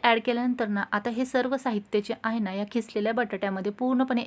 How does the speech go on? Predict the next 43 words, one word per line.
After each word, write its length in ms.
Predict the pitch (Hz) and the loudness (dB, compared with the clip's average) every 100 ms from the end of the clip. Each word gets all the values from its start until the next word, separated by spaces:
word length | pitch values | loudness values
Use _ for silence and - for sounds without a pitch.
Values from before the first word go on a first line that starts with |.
| - | 0
एकजीव 360 | 208 175 247 | 0 0 -4
होईपर्यंत 500 | 233 220 196 190 180 - | 0 0 -2 -4 -6 -4
इथे 200 | 202 196 | -4 -4
मी 120 | 208 | -2
मिक्स 340 | 262 269 262 - | 0 0 -2 -2
करून 280 | 202 185 180 | 0 0 0
घेत 240 | 185 202 | -2 -2
आहे. 220 | 165 - - - _ - - - - - - _ - | -4 -4 -12 -18 _ -20 -20 -20 -20 -20 -20 _ -2
तर 40 | |
इथे 200 | 262 262 | 0 2
मी 100 | 302 | 2
सांगितले 500 | 302 233 233 254 262 | 4 6 6 2 2
होते 180 | 277 214 | 0 0
की 120 | 208 | -2
सुरुवातीला 560 | 220 208 190 185 185 202 | -2 -2 0 0 -2 0
बटाटा 340 | 208 202 190 | 0 0 -2
जो 160 | 208 214 | -2 0
आहे, 180 | 190 190 | -2 -4
तो 140 | 196 | -4
जरा 240 | 196 196 196 | -2 0 2
जाड 280 | 202 185 180 | 6 6 6
जाड 180 | 202 240 | 0 0
खिसून 320 | 233 214 196 | -2 -2 0
घ्यायचा, 360 | 202 202 190 - - - - - _ | 2 0 -2 -8 -10 -20 -20 -20 _
बारीक 240 | 208 190 220 | 2 4 2
खिसायचा 420 | - 240 202 190 202 | -4 -2 -2 0 -2
नाही. 260 | 196 180 226 | -2 -4 -4
ते 60 | 233 | 0
याच 300 | 226 226 240 | 4 4 4
कारणासाठी 540 | 233 190 190 202 202 196 | -2 -2 -4 -6 -6 -4
अशा 200 | - 254 | -2 0
प्रकारे 360 | 262 262 240 226 | 0 0 0 -2
जेव्हा 240 | 220 214 | -2 -2
आपण 220 | 196 202 | 0 -2
हे 100 | 196 | -2
सर्व 280 | 208 220 233 | -2 0 0
साहित्य 380 | 240 233 208 - | 0 -2 -2 -2
एकजीव 340 | 208 180 214 | 0 -2 -2
करत 280 | 208 214 208 | 0 0 2
असतो, 300 | 247 - 202 | -2 -2 -4
तेव्हा 280 | 196 214 226 233 | -2 0 0 0
तो 80 | 247 | 0
जो 160 | 269 | 0